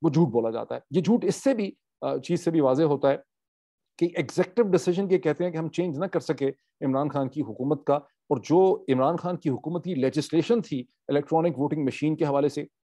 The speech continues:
ओवरसीज पाकिस्तानीज के वोट के हवाले से, नैब के हवाले से, उस सब को इन्होंने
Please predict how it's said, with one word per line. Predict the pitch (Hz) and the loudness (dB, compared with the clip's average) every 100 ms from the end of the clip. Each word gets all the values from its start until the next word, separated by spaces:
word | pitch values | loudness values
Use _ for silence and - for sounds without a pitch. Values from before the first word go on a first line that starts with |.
| _ | _
ओवरसीज | 147 160 160 165 | 0 0 -2 -4
पाकिस्तानीज | - 131 135 135 135 - | -2 -2 -2 -2 -4 -2
के | 131 - _ 113 | -6 -6 _ -8
वोट | 98 139 139 | 2 2 2
के | 160 | 2
हवाले | 139 139 | 4 2
से, | 135 139 139 _ - | 0 -4 -6 _ -12
नैब | 117 123 135 139 - | -4 0 0 0 -2
के | 127 123 - | -4 -4 -4
हवाले | 131 139 | 0 2
से, | 139 139 - _ - | 2 -2 -6 _ -4
उस | 175 - | -4 -2
सब | 208 214 | -4 -4
को | - 165 | -4 -2
इन्होंने | 147 156 135 | 0 0 -2